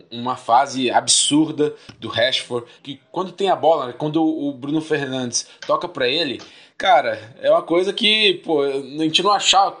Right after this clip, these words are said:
não achou que ia acontecer tão fácil, mas o, o Rashford, ele dá um drible seco, fácil no Partey. Se eu não me engano, foi até uma caneta aquilo. E, e, cara,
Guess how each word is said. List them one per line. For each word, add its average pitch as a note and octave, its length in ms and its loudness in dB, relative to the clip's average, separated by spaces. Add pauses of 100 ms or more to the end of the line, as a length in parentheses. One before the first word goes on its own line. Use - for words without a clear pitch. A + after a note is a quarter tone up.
não F3 120 -4
achou F3+ 160 -4
que F3+ 60 -4
ia F3+ 40 -2
acontecer F3 300 0
tão F#3 120 -2
fácil, D#3 440 0
mas B2 280 -4 (300)
o, C3 260 -2
o C#3 40 0
Rashford, C#3+ 640 0 (480)
ele C#3+ 420 0
dá C3 240 0
um G#3+ 240 -10
drible C#3+ 400 -6
seco, D3 640 2
fácil - 760 2
no A2 120 -10
Partey. A2+ 560 -2 (280)
Se - 140 -12
eu C3+ 60 -4
não D3+ 60 -2
me D#3+ 100 -2
engano, D#3+ 180 -4
foi E3 140 -4
até D#3 140 -4
uma F#3+ 80 -4
caneta C#3+ 540 -4
aquilo. A#2+ 460 -4 (320)
E, B2+ 800 2
e, D3 40 -2
cara, B2 340 2